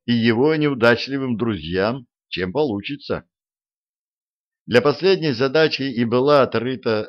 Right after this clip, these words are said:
вторая ячейка, где лежало мое верное весло, и двенадцать снаряженных магазинов к нему, плюс десять гранат к подствольнику,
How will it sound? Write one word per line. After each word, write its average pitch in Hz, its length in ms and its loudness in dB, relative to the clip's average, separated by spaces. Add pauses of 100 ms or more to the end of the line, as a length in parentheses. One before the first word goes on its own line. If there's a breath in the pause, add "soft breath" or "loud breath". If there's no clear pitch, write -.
вторая 117 440 0
ячейка, 80 840 -6 (420)
где 135 180 0
лежало 139 460 2
мое 120 260 0
верное 104 520 -2
весло, 80 680 -8 (600)
и 127 200 2
двенадцать 131 720 0
снаряженных 113 800 -2
магазинов 90 720 -4
к - 60 -20
нему, 90 440 -6 (600)
плюс 160 580 -2
десять 131 520 -4
гранат 127 560 0 (100)
к - 80 -20
подствольнику, 80 1080 -4